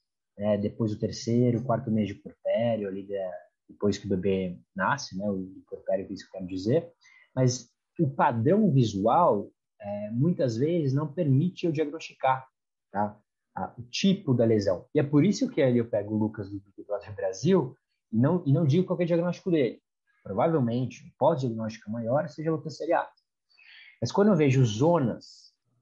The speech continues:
de queda de cabelo, me faz pensar mais na areata. Quando eu tenho um, um processo de miniaturização do fio, né, quando o cabelo fica mais fino,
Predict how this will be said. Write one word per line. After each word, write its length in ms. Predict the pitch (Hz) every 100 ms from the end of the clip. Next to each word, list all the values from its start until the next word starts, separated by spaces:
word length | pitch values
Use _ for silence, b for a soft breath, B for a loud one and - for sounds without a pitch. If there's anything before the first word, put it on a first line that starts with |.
| _
de 200 | 104 101
queda 300 | - 113 107
de 120 | 101
cabelo, 520 | 107 95 135 160 123
me 120 | 113
faz 260 | 120 139 135
pensar 240 | 139 135
mais 240 | 135 131 127
na 80 | 143
areata. 300 | 147 95 - _ b -
Quando 180 | 175
eu 60 | 196
tenho 200 | 185 170
um, 340 | 165 151 151
um 40 | 139
processo 800 | 143 139 - 120 104 - - - _
de 100 | 110
miniaturização 1200 | 120 156 226 214 190 175 160 139 139 - 156 147
do 120 | 139
fio, 500 | 139 - 110 95 - _ 110
né, 140 | 120
quando 160 | 120 120
o 20 |
cabelo 300 | 123 147 151
fica 260 | 147 -
mais 360 | 156 156 151 - - -
fino, 580 | 143 151 143 120 104